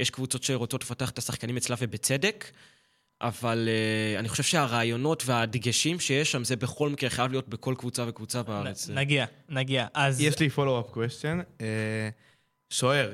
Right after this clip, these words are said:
Speaker 3: כאילו, איך הגעת להיות שוער? בתכלס, אמרת, הגעת
Speaker 1: כן.
Speaker 3: עם חברים, בדרך כלל כולם רוצים לשים את הגול, להיות חלוץ.
Speaker 2: להיות חלוץ.
Speaker 1: כן,
Speaker 3: כן.
Speaker 1: לא, אבל תכלס, אצלי זה
Speaker 2: Number
Speaker 1: היה די
Speaker 2: ten.
Speaker 1: מהר, הקליקה הייתה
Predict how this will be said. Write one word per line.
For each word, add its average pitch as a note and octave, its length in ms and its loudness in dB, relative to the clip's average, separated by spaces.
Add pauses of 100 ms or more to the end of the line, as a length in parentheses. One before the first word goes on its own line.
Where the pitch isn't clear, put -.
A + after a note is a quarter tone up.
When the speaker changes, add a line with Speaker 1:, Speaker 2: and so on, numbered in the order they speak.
Speaker 3:
כאילו, B2 120 -2
איך C#3 80 0
הגעת C#3+ 180 -2
להיות A#2+ 220 0
שוער? A2 220 -2
בתכלס, A2 500 -8
אמרת, A#2 180 -4
הגעת A#2 280 0 (360)
Speaker 1:
כן. C3 140 4
Speaker 3:
עם - 80 2
חברים, A#2+ 380 2
בדרך C3 200 2
כלל C3+ 80 2
כולם C3+ 220 2
רוצים C3 240 2
לשים B2 220 -2
את A#2+ 80 -4
הגול, C3 340 2
להיות A#2+ 200 0
חלוץ. A2+ 240 -2
Speaker 2:
להיות D3 160 4
חלוץ. D#3+ 840 6
Speaker 1:
כן, D#3 80 4
Speaker 3:
כן. F#3+ 260 6
Speaker 1:
לא, F3+ 220 6
אבל D#3 220 2
תכלס, F3+ 360 2
אצלי C#3+ 220 4
זה D3+ 80 4
Speaker 2:
Number D#3 60 6
Speaker 1:
היה C#3+ 100 4
די C#3+ 180 4
Speaker 2:
ten. - 20 2
Speaker 1:
מהר, F#3 220 4
הקליקה D3+ 340 0
הייתה C#3 540 2